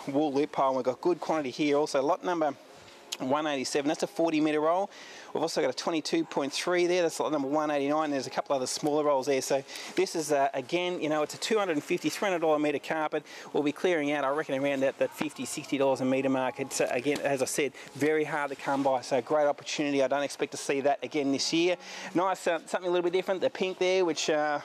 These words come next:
you know, we've been told to clear it out, thirty bucks a metre. It is a high quality wool, but, uh, happy to clear it out cheap.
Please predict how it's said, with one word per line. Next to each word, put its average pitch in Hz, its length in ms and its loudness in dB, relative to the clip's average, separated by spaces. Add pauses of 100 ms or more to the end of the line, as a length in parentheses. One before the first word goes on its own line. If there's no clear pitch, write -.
you 139 80 -4
know, 147 80 2
we've 147 120 2
been 139 120 0
told 165 240 2
to 139 60 -4
clear 160 200 0
it 151 80 4
out, 165 180 2
thirty 165 180 2
bucks 156 180 0
a 165 60 -4
metre. 160 120 2
It 160 60 4
is 170 80 0
a 160 60 -2
high 156 220 2
quality 139 280 2
wool, 160 360 0 (280)
but, - 240 0
uh, 139 140 2
happy 180 240 -2
to 127 60 -8
clear 156 200 2
it 147 60 4
out 151 100 0
cheap. 180 260 0